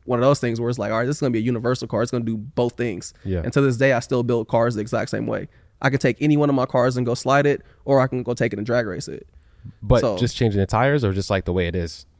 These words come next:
Speaker 2: no matter
Speaker 1: I've
Speaker 2: what?
Speaker 1: So I know a lot of people, like, they care about being the fastest, so they'll put, you know, radials and everything
Speaker 2: Right.
Speaker 1: on.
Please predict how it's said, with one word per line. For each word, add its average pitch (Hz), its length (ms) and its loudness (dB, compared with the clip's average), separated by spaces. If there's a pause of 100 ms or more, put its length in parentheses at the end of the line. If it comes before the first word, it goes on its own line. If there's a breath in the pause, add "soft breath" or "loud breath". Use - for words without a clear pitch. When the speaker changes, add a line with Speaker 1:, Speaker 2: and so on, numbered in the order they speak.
(120)
Speaker 2:
no 101 100 -2
matter 98 200 2
Speaker 1:
I've 277 80 2
Speaker 2:
what? 202 140 -6 (200)
Speaker 1:
So 214 420 2 (520)
I 160 60 2
know 208 140 2
a - 20 4
lot 165 200 4
of - 80 2
people, 170 340 0
like, 117 320 -2 (380)
they 139 140 2
care 160 160 4
about 143 240 2
being 139 160 4
the 147 80 0
fastest, 156 400 0
so 135 80 2
they'll 127 180 0
put, 131 300 2
you 135 80 0
know, 117 240 0
radials 131 380 4
and 135 60 -2
everything 139 300 2
Speaker 2:
Right. 120 120 4
Speaker 1:
on. 151 120 -2